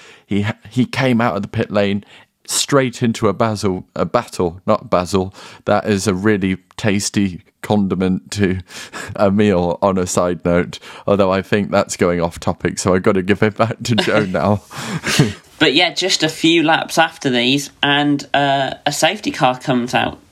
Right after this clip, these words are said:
Speaker 2: Daniel Ricciardo has to park his car in between the two Lesmo corners, and this is where the controversy comes,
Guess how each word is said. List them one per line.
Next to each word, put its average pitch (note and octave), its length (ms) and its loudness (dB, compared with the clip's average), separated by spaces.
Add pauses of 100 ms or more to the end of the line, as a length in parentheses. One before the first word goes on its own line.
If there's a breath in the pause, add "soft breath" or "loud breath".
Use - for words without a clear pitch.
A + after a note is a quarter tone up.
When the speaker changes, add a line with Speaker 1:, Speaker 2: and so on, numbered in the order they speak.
Speaker 2:
Daniel D3+ 340 0
Ricciardo C#3 640 2
has C#3+ 240 -4
to - 80 -6
park D3+ 400 2
his C3 160 -2
car C3+ 340 2
in C#3 140 0
between B2 360 0
the B2+ 60 0
two C3 300 0
Lesmo B2+ 480 0
corners, B2 540 0 (400 loud breath)
and C3 260 0
this C#3+ 180 -4
is B2+ 140 -2
where B2+ 180 4
the B2+ 80 -4
controversy C3+ 840 -2
comes, G#2+ 500 -2